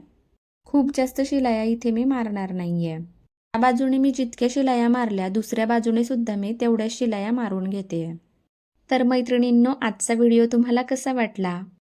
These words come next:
व्हिडिओ आवडला असेल तर व्हिडिओला लाईक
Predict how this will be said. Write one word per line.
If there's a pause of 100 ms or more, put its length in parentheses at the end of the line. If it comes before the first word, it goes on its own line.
(220)
व्हिडिओ (100)
आवडला
असेल (100)
तर
व्हिडिओला
लाईक